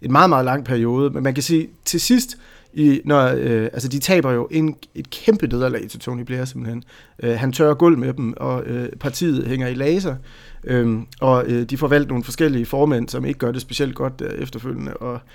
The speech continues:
øh, som ikke varer i særlig lang tid, og Tony Blair, han sidder så tungt på britisk politik i den her periode, at på mange måder så er, er det konservative parti, altså, det er en lang kriseperiode for det konservative parti.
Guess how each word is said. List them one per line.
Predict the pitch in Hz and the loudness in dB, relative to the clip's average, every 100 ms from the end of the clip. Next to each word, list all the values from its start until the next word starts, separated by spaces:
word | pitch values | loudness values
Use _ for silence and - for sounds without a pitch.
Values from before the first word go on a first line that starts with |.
| - - - | -20 -16 -6
øh, | 117 120 | -6 -4
som | 127 117 | -4 -4
ikke | 143 127 | -4 -2
varer | 123 147 165 | 2 2 2
i | |
særlig | 120 123 127 | -2 -2 -2
lang | 120 117 | -4 -6
tid, | - 208 180 | -4 -2 -2
og | 131 131 127 | -2 -4 -4
Tony | 147 131 | -2 -2
Blair, | 127 139 143 | 0 0 0
han | 131 127 131 - _ | -2 -4 -8 -16 _
sidder | - - 214 139 | 0 4 4 4
så | - 170 | 2 0
tungt | 165 160 - | 2 -2 -2
på | 117 | -2
britisk | 143 156 156 | 2 2 0
politik | 127 120 143 | -4 -4 -4
i | 135 | -4
den | 127 | -4
her | 131 120 | -6 -6
periode, | 123 127 127 139 139 - - _ | -4 -4 -2 -4 -6 -14 -20 _
at | - 131 | -8 -4
på | 143 | 0
mange | 131 151 | 2 4
måder | 135 135 | 4 2
så | 131 | 0
er, | 131 123 123 117 117 - | -2 -2 -4 -4 -6 -6
er | 120 | -6
det | |
konservative | 117 127 135 139 135 127 | -6 -2 0 0 -2 -6
parti, | - - 143 120 | -6 -6 -6 -6
altså, | - 123 | -8 -4
det | 139 | -2
er | |
en | 131 | 0
lang | 147 - | -2 0
kriseperiode | 180 180 175 123 123 123 131 | 2 2 0 2 2 0 -8
for | 131 | -10
det | - | -10
konservative | 120 127 131 131 117 | -8 -6 -6 -8 -12
parti. | 123 - 127 | -14 -10 -10